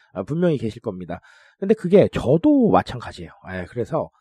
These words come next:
아, "그것만은 아니겠구나"라고 하는 이런 생각들을 하게 됐는데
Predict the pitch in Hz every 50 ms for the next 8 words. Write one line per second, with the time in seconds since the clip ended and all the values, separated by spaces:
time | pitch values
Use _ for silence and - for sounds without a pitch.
0 | _ _ _ _ _ _ _ - 160 151 151 151 151 156 156 147 - - 143 131
1 | 175 208 254 262 277 285 302 311 311 302 214 202 208 208 220 220 - - - 240
2 | 233 233 233 233 233 226 226 208 185 147 139 143 123 139 160 139 117 117 151 180
3 | 233 240 226 196 202 202 190 185 160 _ - 147 131 131 127 151 147 165 151 107
4 | 101 98 95 98 98 98 92 85 76 71 73 - 101 120 131 120 95 82 80 82